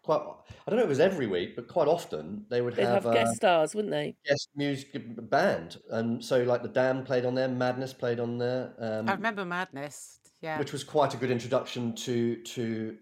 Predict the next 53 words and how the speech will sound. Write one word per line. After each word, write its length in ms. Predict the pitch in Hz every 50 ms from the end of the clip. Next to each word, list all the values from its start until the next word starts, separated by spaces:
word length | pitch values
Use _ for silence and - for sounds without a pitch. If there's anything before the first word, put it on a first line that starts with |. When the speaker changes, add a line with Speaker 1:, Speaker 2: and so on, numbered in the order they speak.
| _ _ _ _ _
Speaker 1:
to 140 | - -
alternative 440 | 117 117 113 131 117 113 104 117 101
music 480 | 107 110 120 131 151 131 107 90 - -
as 100 | 98 101
well 180 | 104 110 113 104
as 120 | 98 101
kind 180 | - - 95 87
of 80 | -
co-, 120 | - - - - - - -
I 60 | 135
think 120 | 147 226 208
it 80 | 214
is 240 | 156 156 143 147 131
that, 240 | - 139 135 - - - - -
it's 160 | 135 127 -
that 160 | 160 139 139
sort 240 | - - 151 120 120
of 300 | 127 107 - - - - _ _ _ - - - -
punk 340 | - - 127 113 113 - -
comedy, 300 | - 139 131 117 104 90
wasn't 280 | 92 104 104 107 101 87
it? 100 | 90 - - 214
Uh, 40 |
Speaker 2:
Yeah. 320 | 214 208 170 147 139 143 160 - - _ _ _ _ _ _ 135
Speaker 1:
it's 120 | 143 -
both 220 | - - 135 120 117
simultaneously, 1300 | - - 156 135 123 123 120 117 - 131 117 117 117 110 107 - - 110 110 107 107 107 107 107 107 - - _ - - - -
uh, 60 | 113 104 -
from, 260 | - - 127 117 110 104
from, 160 | 104 101 104
you 60 | 110
know, 80 | 107 95
in 120 | 101 104
the 80 | 104 101
sort 180 | - - 107
of 80 | 104 101
late 320 | 110 107 104 107 120 -
seventies, 460 | - - 120 101 104 104 110 104 104
early 240 | 107 104 104 98 104
eighties, 420 | 104 104 107 107 - 98 90 87 98
I 60 | 90
suppose, 580 | - - - - 98 90 92 95 98 101 - - -
and 120 | 107 104
then 240 | 110 110 110 104 107
punk 320 | - - 110 104 104 107
in 100 | 117 104
its 180 | 107 107 107 -
kind 240 | - 107 101 104 107
of 80 | 104
ethos 440 | 107 117 117 113 - 95 90 - -
of 120 | 98 -
kind 240 | - - 98 95 95
of 100 | 92 -